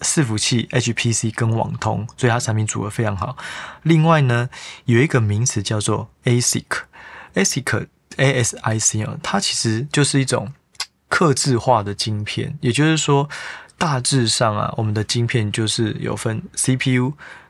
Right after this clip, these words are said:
G P U，但是如果是我想要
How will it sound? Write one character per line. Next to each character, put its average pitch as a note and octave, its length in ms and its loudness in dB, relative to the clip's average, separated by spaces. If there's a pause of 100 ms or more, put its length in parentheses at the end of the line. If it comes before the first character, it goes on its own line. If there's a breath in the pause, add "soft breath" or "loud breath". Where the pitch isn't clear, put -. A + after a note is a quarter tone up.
G B2 180 2
P A#2 180 0
U， A2+ 220 0 (400 loud breath)
但 D3+ 180 2
是 C#3 320 0 (180)
如 C#3+ 160 4
果 C#3 200 4
是 D3+ 160 2
我 A2+ 180 4
想 G2+ 240 -2
要 A2+ 260 2